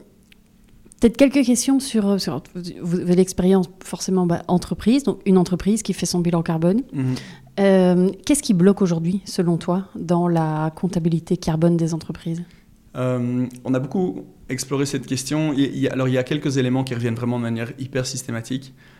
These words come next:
Speaker 2: Euh, le premier, ça va être le, le manque de temps.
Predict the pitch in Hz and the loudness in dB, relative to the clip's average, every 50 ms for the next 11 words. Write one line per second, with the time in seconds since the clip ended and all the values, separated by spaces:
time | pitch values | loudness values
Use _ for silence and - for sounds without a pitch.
0 | - - _ - 120 117 113 113 110 110 110 107 107 107 104 104 107 - - - | -20 -20 _ -8 -6 -4 -4 -4 -4 -4 -6 -6 -6 -8 -8 -8 -8 -10 -10 -12
1 | - - - - - - _ _ _ _ - - _ _ - - - - - - | -16 -20 -20 -20 -20 -20 _ _ _ _ -20 -20 _ _ -20 -20 -20 -20 -20 -20
2 | - - - - - - - 135 127 131 - - 135 135 135 135 143 147 143 - | -20 -20 -20 -20 -12 -4 -2 -2 -2 -2 -2 0 2 4 4 4 2 2 0 0
3 | 139 127 123 123 123 123 123 - - - - - 120 120 120 117 113 113 113 113 | 0 0 2 2 2 0 0 -2 -8 -12 -10 -8 -6 -6 -4 -4 -4 -4 -4 -4
4 | 117 117 117 117 117 - - 117 127 160 - - - | -4 -4 -4 -6 -8 -6 -6 -6 -6 -6 -10 -18 -20